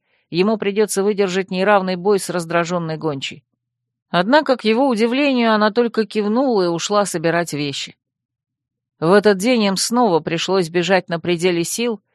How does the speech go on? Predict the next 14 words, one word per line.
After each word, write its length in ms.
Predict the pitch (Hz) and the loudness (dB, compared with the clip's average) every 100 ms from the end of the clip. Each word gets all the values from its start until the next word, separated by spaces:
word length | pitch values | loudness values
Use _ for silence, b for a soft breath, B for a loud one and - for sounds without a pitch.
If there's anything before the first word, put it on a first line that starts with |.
| _ - | _ -4
поминутно 580 | 196 190 226 254 - 170 | 0 2 0 0 0 0
оглядываясь 720 | 170 208 247 214 208 196 - | 2 2 2 2 0 -2 -4
и 100 | 202 | -6
постоянно 760 | 185 185 - 165 190 202 180 165 | -4 -4 0 0 2 0 0 -4
ожидая 420 | 151 156 170 165 | -4 -2 0 0
погони. 560 | 160 151 147 147 123 - _ _ _ _ _ _ | 0 -4 -2 -6 -6 -16 _ _ _ _ _ _
Снова 460 | - - 220 269 226 | -8 0 4 4 4
спешить, 560 | - 233 220 254 220 - | 0 -4 -2 -2 -2 0
то 100 | 180 | 0
и 100 | 175 | 2
дело 280 | 185 185 | 2 0
задыхаясь 600 | 170 170 175 165 180 175 | 0 -2 -2 2 2 4
от 160 | 170 165 | 0 -2
усталости. 680 | 175 - 190 143 - - | -8 0 0 0 -6 -16